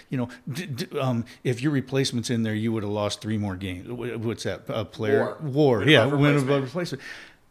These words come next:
Speaker 1: replacement. W-, wow. So the technical part, I gotta go back to the, the, the information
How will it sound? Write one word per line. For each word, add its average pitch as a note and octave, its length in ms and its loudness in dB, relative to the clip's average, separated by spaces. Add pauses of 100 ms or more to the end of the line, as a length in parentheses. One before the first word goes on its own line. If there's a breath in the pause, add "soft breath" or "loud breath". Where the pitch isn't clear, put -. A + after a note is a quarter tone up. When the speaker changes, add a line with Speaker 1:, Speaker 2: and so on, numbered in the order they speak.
(200)
Speaker 1:
replacement. G3+ 360 -14
W-, F#3+ 140 -8 (100)
wow. G#3+ 480 -4 (240 loud breath)
So C#3+ 360 -2 (360 loud breath)
the - 80 -14
technical G3 520 -6
part, C3 220 -4
I C3 40 -2
gotta G#2+ 220 -6
go G2+ 140 -4
back A2+ 300 -8
to A2+ 100 -10
the, G#2 220 -10
the, A2+ 260 -10
the A#2 200 -10
information C3+ 1160 -6